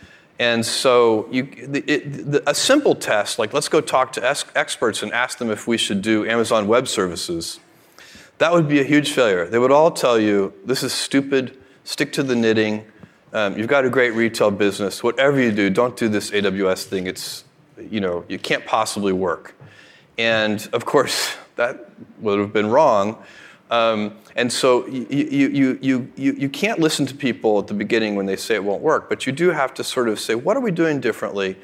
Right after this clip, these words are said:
What's gonna," now, let's say you wa-, you're being stubborn on the vision and flexible on the details, which I think is the right recipe. You want always to be very flexible on the tactics and the details, but very stubborn on the vision and the strategy.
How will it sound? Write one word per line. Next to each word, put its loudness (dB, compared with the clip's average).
What's -8
gonna," 0
now, 2
let's 2
say 4
you 4
wa-, -2
you're 2
being 0
stubborn 2
on 2
the 0
vision 0
and 0
flexible 0
on 4
the 0
details, -2
which -6
I -2
think -4
is -4
the -6
right 0
recipe. -6
You -6
want 0
always 4
to -10
be -4
very 0
flexible -2
on 0
the -6
tactics -4
and -8
the -6
details, -4
but -14
very -2
stubborn -2
on -6
the -6
vision -2
and -10
the -10
strategy. -4